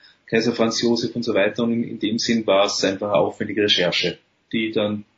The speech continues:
durchaus sehr interessant war und, und, und, ja, äh, auch nachhaltig wirkt, ja, weil ich einfach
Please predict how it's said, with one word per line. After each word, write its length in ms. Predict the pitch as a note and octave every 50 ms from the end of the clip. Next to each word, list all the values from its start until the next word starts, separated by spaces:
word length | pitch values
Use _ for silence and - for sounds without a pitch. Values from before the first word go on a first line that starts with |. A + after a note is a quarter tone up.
| _ _
durchaus 840 | B2 A#2+ A2+ - - F#2 F2+ F#2+ G2+ G2+ G2 - - - - - _ _ _ _ _ -
sehr 320 | - - - A#2 A#2 A#2+
interessant 520 | A#2 - A#2 - - G#2 F#2+ G2 F#2+ -
war 160 | A2 G#2 G2+ G2 F#2+
und, 200 | F#2+ G2 F#2+ -
und, 360 | F#2+ F#2+ F#2 F2+ F2+ - - -
und, 480 | - - F2 - E3+ - - - - -
ja, 300 | - D3+ A2+ - - - - _ _ -
äh, 40 | -
auch 340 | F#2+ F#2 F#2+ F#2+ F#2+ - - -
nachhaltig 720 | G#2 F2+ D2+ F2+ F2+ - - F#2+ F#2 - - F#2+ F#2 - - -
wirkt, 320 | F#2 E2+ F2 - _ _
ja, 160 | E2+ E2 - - _
weil 140 | - - -
ich 120 | E2 -
einfach 200 | - - - F#2+